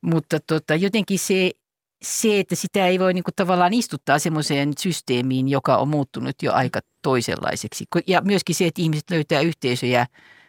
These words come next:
niin kuin ihan tosta, jopa tosta härvelistä, mitä kaikki, mitä minä, minä, minä inhoan ja mitä kaikki muutkin, muutkin ta-, taata-, taatat ja papat inhoavat, koska se on niin kauhea,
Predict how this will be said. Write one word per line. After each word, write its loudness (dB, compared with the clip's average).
niin -4
kuin -2
ihan 0
tosta, 0
jopa 2
tosta -2
härvelistä, 0
mitä -2
kaikki, -4
mitä -2
minä, 2
minä, 2
minä 2
inhoan 2
ja 0
mitä 0
kaikki 0
muutkin, -2
muutkin 0
ta-, 4
taata-, 0
taatat 0
ja 0
papat -2
inhoavat, 2
koska -2
se 0
on -2
niin -2
kauhea, 2